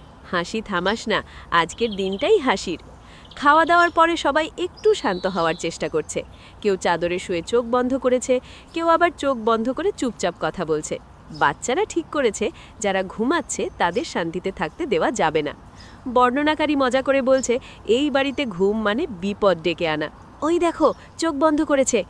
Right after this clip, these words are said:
এখনই ডাক দিব।" "না, না, কানে ফু দে।" "আমি পাতা শব্দ করব।" "এই,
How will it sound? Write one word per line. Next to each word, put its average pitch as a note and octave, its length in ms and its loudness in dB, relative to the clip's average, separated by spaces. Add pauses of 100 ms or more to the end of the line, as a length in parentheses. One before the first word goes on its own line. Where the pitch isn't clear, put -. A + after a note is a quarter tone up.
(280)
এখনই D#4+ 380 2
ডাক B3+ 200 4
দিব।" G#3 180 -2 (400)
"না, F#3+ 260 0
না, F#3+ 140 4 (280)
কানে A#3+ 240 2
ফু - 200 -6
দে।" F3+ 140 2 (460)
"আমি G3 240 0
পাতা G#3+ 320 0
শব্দ A3 300 0
করব।" F#3 240 -2 (480)
"এই, G3+ 160 0